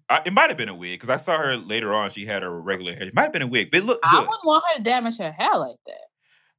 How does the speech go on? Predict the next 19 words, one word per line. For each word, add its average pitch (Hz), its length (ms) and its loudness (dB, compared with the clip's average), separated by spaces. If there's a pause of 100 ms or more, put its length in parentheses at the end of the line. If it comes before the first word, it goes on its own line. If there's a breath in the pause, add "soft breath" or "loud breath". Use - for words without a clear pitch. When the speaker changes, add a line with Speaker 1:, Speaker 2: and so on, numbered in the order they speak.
(460)
Speaker 1:
'Cause, 160 120 4
Speaker 2:
That's 165 60 8
Speaker 1:
like, 160 120 6
Speaker 2:
the 156 60 -2
only 131 140 -10
thing. - 420 -20
Speaker 1:
yeah, 104 180 -6
they've 151 200 0
also 196 300 4
hired 170 280 2
a 147 80 -4
guy 143 400 2
named 120 280 -6
James 123 380 -4
Maslow 120 400 -2
to 120 80 -6
play 127 340 0
Alan 120 300 2
M, 110 420 -6